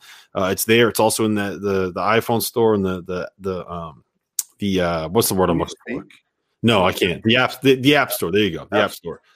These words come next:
Speaker 2: Store. Yeah.
Speaker 1: Yeah. So go download that. That's where we upload all of our picks. Um, and, uh, yeah,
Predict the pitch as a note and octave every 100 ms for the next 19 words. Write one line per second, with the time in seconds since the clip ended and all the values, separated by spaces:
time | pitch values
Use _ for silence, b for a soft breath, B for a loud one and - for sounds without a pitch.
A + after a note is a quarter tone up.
0 | b b b A2 A2 A#2+ D#3+ E3 D#3 D3+
1 | C#3 C#3 B2 - B2+ A#2+ B2 A#2 A#2+ F#2+
2 | G#2 A#2 G2+ G#2 - C3 - - - _
3 | _ _ - F#2+ F#2+ G2 F#2+ - G2+ G#2
4 | G#2 G2+ G2 G#2+ G#2+ G2+ C3+ D#3